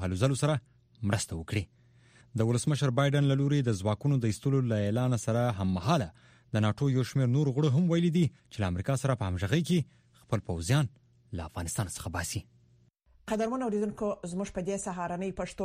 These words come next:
Speaker 2: خپرونه کې د افغانستان، سیمې او نړۍ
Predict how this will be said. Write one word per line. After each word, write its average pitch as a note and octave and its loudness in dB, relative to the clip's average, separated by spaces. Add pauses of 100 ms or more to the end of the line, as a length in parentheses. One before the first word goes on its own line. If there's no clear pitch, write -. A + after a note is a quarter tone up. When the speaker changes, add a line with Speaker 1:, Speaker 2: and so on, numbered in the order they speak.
Speaker 2:
خپرونه F3+ -4
کې F3 -6
د - -2 (140)
افغانستان، F3+ -4 (120)
سیمې F3 -4
او E3+ -2 (140)
نړۍ E3+ -2